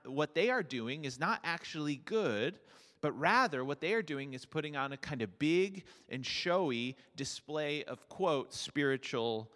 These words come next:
re-, things or spirituality. Maybe religiosity is a better term.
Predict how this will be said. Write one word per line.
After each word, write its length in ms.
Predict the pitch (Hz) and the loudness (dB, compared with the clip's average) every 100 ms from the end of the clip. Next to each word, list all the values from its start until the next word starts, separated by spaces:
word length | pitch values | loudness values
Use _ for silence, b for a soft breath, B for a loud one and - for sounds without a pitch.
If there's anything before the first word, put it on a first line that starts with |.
| b | b
re-, 160 | 104 - - | -10 -10 -8
things 380 | - 104 90 90 | -2 -2 -4 -8
or 80 | 95 | -10
spirituality. 1120 | - - 131 123 113 110 101 92 87 80 - - _ _ _ _ | -10 -8 -2 -2 -2 -2 0 0 -4 -8 -14 -20 _ _ _ _
Maybe 240 | 127 139 | -2 0
religiosity 1160 | 131 120 117 113 127 110 113 104 98 - 87 80 | -2 0 -2 0 -2 -2 0 0 -2 -8 -12 -12
is 120 | 85 | -14
a 40 | 90 | -10
better 260 | 92 87 | -8 -8
term. 380 | - - 78 82 | -12 -14 -14 -16